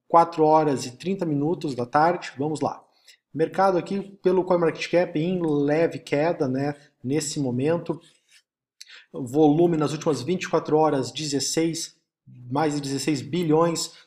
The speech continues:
Dominância do Bitcoin exatamente igual a de ontem, cinquenta e um ponto oito. Vamos ver se tem algum destaque aqui no top cem, né?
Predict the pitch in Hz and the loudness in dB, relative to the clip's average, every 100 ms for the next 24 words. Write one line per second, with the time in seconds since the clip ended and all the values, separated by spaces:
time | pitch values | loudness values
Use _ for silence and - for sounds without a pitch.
0 | _ 135 175 165 170 170 160 156 - - | _ -2 0 2 0 0 -2 -2 -4 2
1 | 170 165 139 135 165 165 170 170 143 147 | 2 2 2 2 2 0 -2 -4 0 4
2 | 165 143 135 156 156 156 - - - - | 4 2 2 0 -2 -8 -10 -18 -12 -10
3 | 139 175 175 156 160 160 - - - 143 | -4 -2 0 0 0 -2 -2 -2 0 0
4 | 117 - - - - _ - 185 208 180 | 0 -4 -18 -20 -20 _ -6 -2 0 2
5 | 190 190 180 180 170 - - 185 175 151 | 2 2 -2 -2 -2 -4 2 2 2 -2
6 | 180 165 170 170 - - - 220 220 165 | -4 -4 -2 -2 -2 -6 -2 0 2 2
7 | 165 | 0